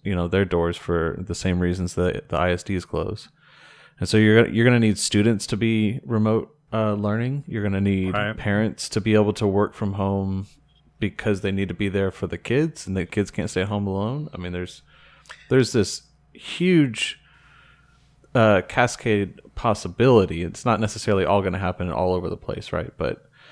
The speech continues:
Speaker 1: um,
Speaker 2: Well, this, this
Speaker 1: especially,
Speaker 2: may be,
Speaker 1: like,
Speaker 2: I mean
Speaker 1: in Italy in the, the red zone.
Speaker 2: Right. I mean, the, the, unfortunately, the tech isn't widely distributed enough to really take advantage of it at the moment. But I think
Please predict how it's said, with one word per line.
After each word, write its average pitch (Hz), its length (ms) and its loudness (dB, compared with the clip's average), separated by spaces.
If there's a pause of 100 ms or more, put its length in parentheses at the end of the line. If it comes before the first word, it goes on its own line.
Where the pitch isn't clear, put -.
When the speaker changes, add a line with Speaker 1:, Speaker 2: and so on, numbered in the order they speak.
(240)
Speaker 1:
um, 95 200 0
Speaker 2:
Well, 135 100 2
this, - 160 -6
this - 160 -10
Speaker 1:
especially, 165 360 4
Speaker 2:
may 101 120 6
be, - 60 -
Speaker 1:
like, - 120 -14
Speaker 2:
I 135 40 -2
mean 120 280 2
Speaker 1:
in 104 80 0
Italy 95 400 2
in 90 80 -4
the, 87 200 -4 (120)
the 92 120 -2
red 95 220 0
zone. 95 320 -4 (340)
Speaker 2:
Right. 101 340 -4
I - 60 -10
mean, 131 220 0
the, 120 100 4
the, 110 180 -2 (120)
unfortunately, 135 500 0
the - 40 -14
tech 123 260 0
isn't - 180 -6
widely 107 320 2
distributed 101 460 -4
enough 95 240 -4
to 101 80 -6
really 101 280 -2
take 95 240 -6
advantage 98 360 -4
of 98 100 -6
it 98 80 -8
at - 60 -20
the 95 80 -10
moment. 101 360 -6
But 104 160 -2
I 101 80 2
think - 360 -4